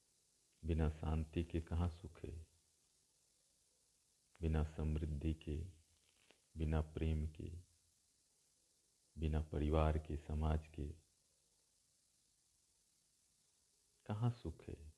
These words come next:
जीवन की शांति और सुख कई बातों पे निर्भर करती है और जो सबसे बड़ी बात है वह है ईश्वर का प्रसाद, ईश्वर की अनुकंपा, ईश्वर की कृपा, ईश्वर का सानिध्य, ईश्वर की भक्ति,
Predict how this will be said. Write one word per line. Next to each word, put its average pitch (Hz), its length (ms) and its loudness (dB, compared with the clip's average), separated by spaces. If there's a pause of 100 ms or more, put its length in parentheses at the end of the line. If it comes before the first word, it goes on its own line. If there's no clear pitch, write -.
(2000)
जीवन 127 460 4
की 131 160 0
शांति 92 540 0
और 90 100 4
सुख - 220 -6 (140)
कई 90 160 4
बातों 85 380 2
पे 85 160 -2
निर्भर 82 400 4
करती 78 400 -4
है 80 80 2
और 76 80 2
जो 80 140 2
सबसे - 460 -2
बड़ी 82 240 2
बात - 400 -6
है - 220 -18 (840)
वह 80 180 4
है 82 100 2 (140)
ईश्वर 73 320 -6
का - 140 -10
प्रसाद, - 580 -10 (120)
ईश्वर 76 340 -6
की - 160 -10
अनुकंपा, - 720 -8
ईश्वर - 320 -6
की - 140 -16
कृपा, - 440 -6
ईश्वर 78 400 -2
का 69 160 -6
सानिध्य, 76 640 -2
ईश्वर 76 320 -4
की 76 160 -10
भक्ति, 76 440 -6